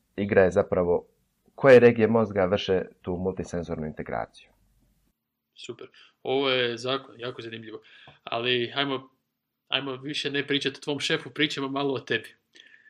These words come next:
Speaker 2: Kako si ti onda došao u dodir sa, e, sa, sa tim istraživanjem konkretno?
Speaker 1: Pa, evo, iskreno sad da ti kažem, ne znam <laughs> ni sam.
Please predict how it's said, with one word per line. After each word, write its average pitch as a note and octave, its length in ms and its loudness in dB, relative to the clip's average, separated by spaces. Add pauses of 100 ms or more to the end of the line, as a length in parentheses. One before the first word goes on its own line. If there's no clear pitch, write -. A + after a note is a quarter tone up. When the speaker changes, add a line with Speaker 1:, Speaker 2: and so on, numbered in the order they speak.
(260)
Speaker 2:
Kako D#3 360 -4
si D3 320 -4
ti D3+ 160 0
onda C#3 200 -2
došao C3 560 -4 (800)
u D3 160 -8
dodir C3+ 360 4
sa, A#2 320 -6
e, A2 40 -10 (880)
sa, - 240 -12
sa B2+ 160 -8
tim C3+ 160 -6
istraživanjem B2+ 460 -6
konkretno? A#2 520 -10 (1080)
Speaker 1:
Pa, B2 240 10 (280)
evo, A#2 200 4
iskreno B2 300 -2
sad A2+ 300 -4 (200)
da F2 200 -4
ti - 220 -16
kažem, G#2+ 440 2
ne G2 220 -2
znam G2 140 -2 (240)
<laughs> - 220 -2
ni A2 100 2
sam. E2 340 2